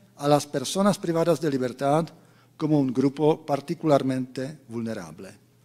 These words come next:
Los sistemas judiciales y penitenciarios tienen un rol importante, no solo proteger a la sociedad del crimen y prevenir la reincidencia,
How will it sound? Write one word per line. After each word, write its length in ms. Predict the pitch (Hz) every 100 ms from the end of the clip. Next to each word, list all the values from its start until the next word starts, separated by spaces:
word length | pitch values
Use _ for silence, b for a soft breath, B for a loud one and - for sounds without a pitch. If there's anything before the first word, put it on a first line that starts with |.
| b b b _
Los 200 | 127 131
sistemas 480 | 123 - 139 131 120
judiciales 920 | - 127 120 143 139 180 180 - - -
y 120 | 139
penitenciarios 1160 | 147 135 131 131 - 139 160 175 104 101 - - B B B B
tienen 340 | 160 170 180
un 100 | 165
rol 320 | 139 147 175 - 151
importante, 840 | 151 160 151 147 107 117 110 - b b b
no 180 | 135 139
solo 540 | 139 - 214 131 98 -
proteger 840 | - 135 - 131 - 147 170 202 190 -
a 80 | -
la 100 | 123
sociedad 480 | 143 127 135 127 117
del 220 | 113 110
crimen 540 | 139 170 160 98 98 - b b b b
y 80 | 160
prevenir 800 | - 147 135 127 147 160 143 - -
la 140 | 123 131
reincidencia, 1000 | 135 135 - 117 117 127 - 156 202